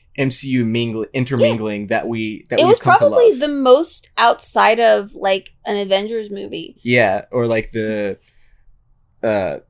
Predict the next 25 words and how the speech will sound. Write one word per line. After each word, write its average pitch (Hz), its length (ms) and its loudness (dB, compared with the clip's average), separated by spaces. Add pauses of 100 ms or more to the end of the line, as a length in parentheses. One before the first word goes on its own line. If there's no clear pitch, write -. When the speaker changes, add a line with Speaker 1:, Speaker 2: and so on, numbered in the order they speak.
Speaker 1:
Civil 131 400 0
War 104 520 -2 (280)
or 113 200 0
something 120 340 -4
to 120 100 -8
that 110 200 0
effect, 104 480 -8 (340)
where 110 160 2
it's, 107 160 -2
like, 104 280 -4 (460)
the 107 500 0 (420)
mini 135 360 4
Avengers 107 480 -2
movie 101 280 -6
without 104 420 -6
being 117 220 0
an 104 80 -4
Avengers 98 340 -10
movie, 98 120 -6
Speaker 2:
Yes. - 120 0
Speaker 1:
like, - 160 -6
that 120 180 0
kind 107 200 -8
of 101 60 -14
stuff. - 360 -12